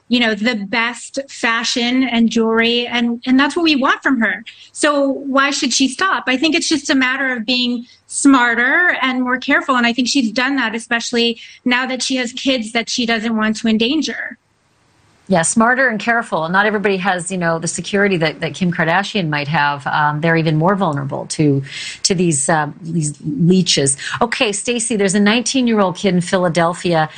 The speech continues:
Speaker 2: and he posted about, uh, inheriting money. Oy. So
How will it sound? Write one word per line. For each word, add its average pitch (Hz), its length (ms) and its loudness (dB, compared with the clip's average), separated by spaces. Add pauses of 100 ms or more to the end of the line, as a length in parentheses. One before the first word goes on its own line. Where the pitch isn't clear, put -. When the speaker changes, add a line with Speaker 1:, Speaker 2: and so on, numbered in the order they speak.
(200)
Speaker 2:
and 190 120 -2
he 185 80 -2
posted 185 760 -2 (320)
about, 185 400 0 (140)
uh, 180 200 2
inheriting 208 720 0
money. 180 380 0 (800)
Oy. 156 280 2 (360)
So 220 460 -2